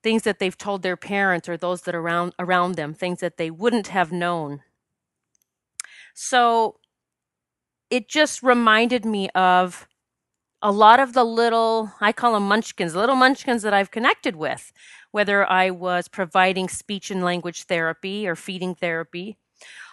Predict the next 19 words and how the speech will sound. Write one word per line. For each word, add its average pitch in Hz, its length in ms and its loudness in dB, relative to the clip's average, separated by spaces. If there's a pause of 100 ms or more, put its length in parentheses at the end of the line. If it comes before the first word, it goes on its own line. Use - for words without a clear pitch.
or 190 640 0 (760)
giving 240 480 2
readings 226 540 0
to 220 120 -10
parents 220 680 0
who, 185 500 -6 (360)
uh, 180 300 -8
were 190 140 0
enlightened 196 500 4
about 175 480 4
their 170 300 0
child's 180 480 -2
abilities 170 840 -2
or 170 300 -6
what 175 180 -2
happened 190 460 0
with 175 160 -10
their 160 160 -6
child 160 640 -4